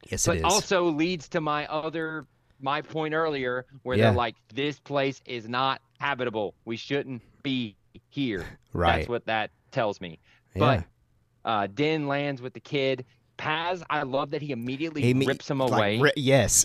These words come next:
Speaker 1: yes,
Speaker 2: Like, like,
Speaker 1: yes. <laughs>
Speaker 2: not like he's mad, but just like, you know, "He's my
Speaker 1: Get
Speaker 2: kid."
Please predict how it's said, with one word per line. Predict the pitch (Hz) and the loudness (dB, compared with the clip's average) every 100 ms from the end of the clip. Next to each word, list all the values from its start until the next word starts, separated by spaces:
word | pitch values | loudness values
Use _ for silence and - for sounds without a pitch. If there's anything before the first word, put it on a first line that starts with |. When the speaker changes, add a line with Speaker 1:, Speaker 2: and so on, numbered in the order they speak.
| - | 2
Speaker 1:
yes, | 95 113 104 143 - 139 | 0 4 4 4 0 -4
Speaker 2:
Like, | - | -4
like, | 165 139 | 6 6
Speaker 1:
yes. | - - - - | 6 0 -2 -6
<laughs> | - | -4
Speaker 2:
not | 151 180 220 - | 0 2 0 -2
like | 165 160 | -6 -6
he's | 135 | -10
mad, | 127 135 196 156 123 | -4 0 0 0 -4
but | 123 | -8
just | 135 143 | -12 -8
like, | 147 147 _ _ _ _ _ | -6 -6 _ _ _ _ _
you | 151 | -4
know, | 127 | -2
"He's | 107 139 | -2 -6
my | 123 | 6
Speaker 1:
Get | 147 139 | 6 8
Speaker 2:
kid." | 117 101 | 4 2